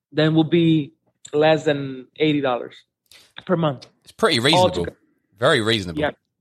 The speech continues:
Speaker 2: Um,
Speaker 1: Yeah.
Speaker 2: so, I mean, it seems like the internet is actually probably one of the more expensive things out of all of them. But again, <laughs> that doesn't surprise me 'cause it's, it's going that way, uh, in a lot of parts of the world. Could you speak us a little bit through the, the water situation? Because I know when I was in the Dominican Republic,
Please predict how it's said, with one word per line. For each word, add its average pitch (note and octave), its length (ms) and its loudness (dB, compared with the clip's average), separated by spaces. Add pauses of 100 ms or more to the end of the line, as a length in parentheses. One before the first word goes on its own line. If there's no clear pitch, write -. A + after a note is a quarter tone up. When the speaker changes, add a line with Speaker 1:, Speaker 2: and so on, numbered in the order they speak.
(120)
Speaker 2:
Um, G2 400 -4 (120)
Speaker 1:
Yeah. C#3 80 -6
Speaker 2:
so, E3 100 2
I D3 100 2
mean, D#3 120 2
it C#3 80 0
seems F#3 200 0
like C3 120 2
the C3 100 2
internet C#3 260 -4
is G#2 80 -2
actually A2 260 -2
probably A2 260 -4
one G#2+ 140 2
of G2 60 2
the G2 60 -2
more G2+ 180 0
expensive G#2 600 -2
things G2+ 360 -2
out F#2+ 180 0
of F2 100 -4
all A2 160 -2
of E2 100 -6
them. D#2+ 160 -8
But F#2 220 0
again, G2 280 0
<laughs> - 40 -14
that A#2 280 0
doesn't A2 240 0
surprise G2 440 0
me D#2+ 120 -8
'cause F2 220 -8
it's, - 220 -8
it's - 160 -10
going F#2 240 0
that F2 140 -6
way, F2 320 -2 (460)
uh, E2+ 220 0
in F#2+ 80 -2
a F#2 60 0
lot F#2+ 160 0
of F2 240 -8
parts F#2+ 340 0
of D#2+ 100 -14
the F2 80 -4
world. G2+ 300 0 (220)
Could G#3+ 200 0
you E4 80 -2
speak A#3 300 -2
us G3 140 0
a F#3+ 40 0
little F3 200 -2
bit E3+ 160 -4
through E3+ 260 0
the, D3 260 0 (280)
the B2+ 100 -4
water D3+ 220 2
situation? G#2 520 -2
Because A#2 220 -4
I C3+ 60 2
know E3 160 2
when C#3+ 120 2
I D3 80 4
was A#2 200 0
in G2 80 0
the F#2 280 -2
Dominican G2 380 -4
Republic, E2+ 580 -8